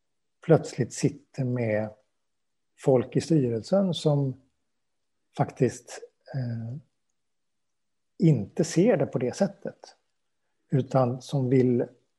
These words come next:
instrumentera, eh, kulturinstitutioner på ett helt annat sätt.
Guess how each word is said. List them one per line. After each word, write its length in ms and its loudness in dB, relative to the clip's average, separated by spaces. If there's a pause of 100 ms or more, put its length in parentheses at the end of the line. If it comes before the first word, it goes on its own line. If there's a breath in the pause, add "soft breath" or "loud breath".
(400)
instrumentera, 1040 2 (220)
eh, 300 -4
kulturinstitutioner 880 -2
på 140 -6
ett 80 -10
helt 220 -8
annat 200 -12
sätt. 160 -20